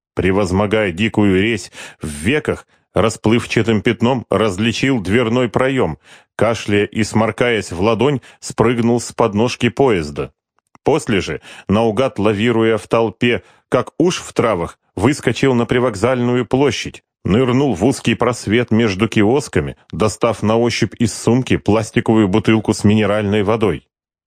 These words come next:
Плеснул живительную влагу в горсть, промывая воспалённые глаза — и, потерянно подняв голову,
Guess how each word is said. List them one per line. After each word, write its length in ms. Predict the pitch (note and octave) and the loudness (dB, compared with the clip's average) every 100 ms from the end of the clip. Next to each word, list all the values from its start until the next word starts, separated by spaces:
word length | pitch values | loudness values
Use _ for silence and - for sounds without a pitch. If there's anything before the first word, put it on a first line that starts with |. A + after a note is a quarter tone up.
| _ | _
Плеснул 560 | E2+ G2 - F2 G#2 | 0 0 2 2 2
живительную 840 | F2 F2+ G2 G#2+ G2+ G2 G2+ G#2+ F2+ | 2 0 2 0 0 2 2 2 2
влагу 520 | F#2 G#2 A2+ A#2 G#2+ - - - | 2 0 0 -2 -2 -12 -14 -8
в 140 | E2 | -2
горсть, 420 | F#2 C3+ G2 - _ _ | 2 2 0 -10 _ _
промывая 540 | G2+ G2+ G#2 G#2+ G2 | 2 2 2 2 0
воспалённые 800 | F2 F#2 - A2 G2+ F#2 F#2 F2+ | -2 -2 0 0 2 2 0 0
глаза — 460 | F#2+ G2+ G2+ D#2+ - _ _ | 0 2 0 -2 -8 _ _
и, 120 | G2+ | 0
потерянно 600 | F#2+ A#2 A#2+ A2+ A#2 A#2 | 2 0 0 0 0 0
подняв 580 | G#2 A#2 G2+ G#2+ A2 F#2+ | 0 -2 0 0 0 0
голову, 480 | G2 B2+ C3+ D#2+ | 0 2 2 -2